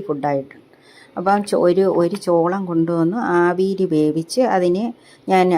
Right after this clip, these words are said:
ആ, ഇറുത്തെടുത്ത് അതൊരു ഗ-, പാത്രത്തിലോട്ട് മാറ്റി. ഇനി ഞാൻ, ആ, ബീൻസ്,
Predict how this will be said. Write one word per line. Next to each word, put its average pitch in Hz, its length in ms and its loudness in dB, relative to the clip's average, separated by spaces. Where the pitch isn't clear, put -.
ആ, - 20 4
ഇറുത്തെടുത്ത് 160 600 0
അതൊരു 170 260 2
ഗ-, 151 240 -2
പാത്രത്തിലോട്ട് 147 720 -2
മാറ്റി. 104 320 -8
ഇനി 220 100 -2
ഞാൻ, 202 180 -2
ആ, - 20 0
ബീൻസ്, 185 420 0